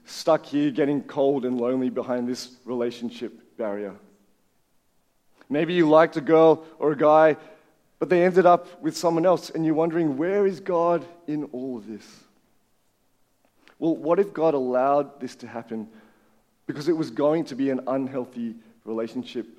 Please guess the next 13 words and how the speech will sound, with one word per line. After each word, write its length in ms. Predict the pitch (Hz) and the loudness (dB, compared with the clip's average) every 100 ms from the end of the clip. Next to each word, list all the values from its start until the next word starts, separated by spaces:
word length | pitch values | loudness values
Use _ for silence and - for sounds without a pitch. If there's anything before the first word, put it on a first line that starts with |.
| _ _ _ _ _ | _ _ _ _ _
and 80 | 135 | -6
was 100 | 139 | -2
going 200 | 143 160 | 0 0
to 100 | 156 | 2
end 200 | 151 160 | 0 2
up 220 | 160 131 | 2 2
doing 240 | 107 143 131 | -4 -2 0
you 180 | 127 123 | 0 0
more 320 | 117 123 139 | 0 -2 -4
harm 540 | 123 127 127 123 113 | -4 -2 -2 -2 -6
than 200 | 104 107 | -8 -10
good? 280 | 104 160 107 - _ _ _ _ _ _ _ _ _ _ _ _ _ _ _ _ _ _ _ | -6 -6 -6 -14 _ _ _ _ _ _ _ _ _ _ _ _ _ _ _ _ _ _ _
Or 420 | 185 165 113 131 | 2 4 0 -2